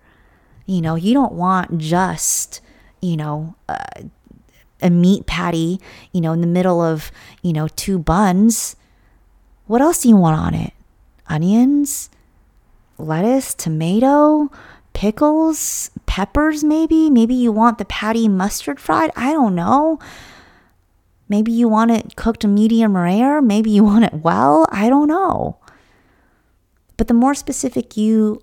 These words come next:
are, the more satisfied you become when your order gets to you. Okay, maybe that was a lame analogy, but I think you guys know what I mean. <laughs>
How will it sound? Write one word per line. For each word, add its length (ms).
are, 840
the 80
more 140
satisfied 840
you 280
become 960
when 200
your 160
order 300
gets 360
to 140
you. 320
Okay, 160
maybe 260
that 200
was 180
a 60
lame 400
analogy, 560
but 140
I 60
think 280
you 80
guys 240
know 140
what 240
I 40
mean. 460
<laughs> 80